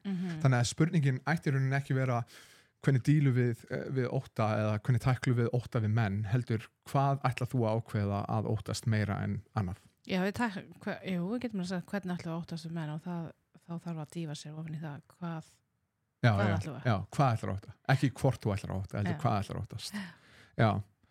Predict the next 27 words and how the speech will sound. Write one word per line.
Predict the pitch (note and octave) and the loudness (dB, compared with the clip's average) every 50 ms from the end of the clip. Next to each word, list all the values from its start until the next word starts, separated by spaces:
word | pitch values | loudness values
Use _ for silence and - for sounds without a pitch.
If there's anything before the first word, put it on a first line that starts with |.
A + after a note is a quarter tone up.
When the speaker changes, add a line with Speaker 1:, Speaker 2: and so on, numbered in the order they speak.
| _ _ - | _ _ 4
Speaker 2:
og | C3+ B2+ B2+ - - | 6 6 6 4 2
þú | - C#3 | 4 4
veist, | C3+ A#2+ - | 4 4 4
fyrir | - D3 C#3+ | 4 4 6
mér, | C#3 C#3+ E3+ E3 C#3 - | 6 6 6 4 2 2
að | - B2+ B2+ | 0 0 2
þá | D3+ D3 C#3+ - - - | 2 2 2 0 -4 -2
finnst | - D#3+ D3+ - - | 0 2 2 2 2
mér | D3+ C#3+ - | 0 0 2
ótti, | - C#3+ E3 - - - _ - A2+ A2 B2+ E3 - _ - - _ _ _ _ _ - - _ _ - _ _ _ _ _ _ _ _ _ _ _ | 2 0 0 0 -6 -12 _ 0 2 2 2 2 -2 _ -18 -20 _ _ _ _ _ -20 -20 _ _ -20 _ _ _ _ _ _ _ _ _ _ _
eh, | - C#3 C#3 B2+ - - - - - D3 | 6 6 6 6 4 2 2 2 2 4
í | C3+ | 4
rauninni, | C#3+ D#3 E3 D#3 D3 C#3 C3 B2+ | 4 6 6 4 4 4 4 4
þú | C3 C#3 | 2 2
veist, | B2 - - - | 0 -2 -2 -2
út | D3+ D3+ - | 0 2 2
af, | C#3+ - | 0 0
þe-, | C#3+ - C3+ - - - - | -2 -4 -4 -4 -4 -2 2
þetta | - C#3+ C3+ D#3+ | 2 4 4 4
er | D#3+ F3 | 4 4
ótrúlega | F#3+ - - D#3 C3+ D#3 | 2 4 4 4 6 4
mikilvægt | D#3+ - G#2 G2 G#2 G2+ - | 4 2 2 0 0 0 0
út | B2+ A2+ | 2 4
af | B2 | 4
því | A#2+ | 4
að | A#2 - | 4 2
þú | B2+ | 0